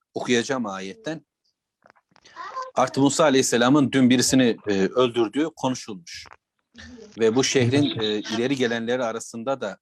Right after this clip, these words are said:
gündem olmuş. Bu haberi getiren artık doğruyu söylüyorsa ki öyle anlayacağız, e, ş-, bu haberden biz Musa Aleyhisselam'la ilgili bilgilerin memlekete yayıldığını anlayabiliyoruz.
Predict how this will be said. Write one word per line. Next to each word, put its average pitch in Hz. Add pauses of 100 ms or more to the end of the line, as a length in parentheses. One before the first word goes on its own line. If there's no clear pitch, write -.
(120)
gündem 117
olmuş. 104 (600)
Bu 151
haberi 139
getiren 127
artık 117 (520)
doğruyu 127 (120)
söylüyorsa 127
ki -
öyle 131
anlayacağız, 90 (640)
e, 117
ş-, - (600)
bu 139
haberden 127 (400)
biz 139
Musa 139
Aleyhisselam'la 120
ilgili 113
bilgilerin 135
memlekete 131
yayıldığını 135
anlayabiliyoruz. 120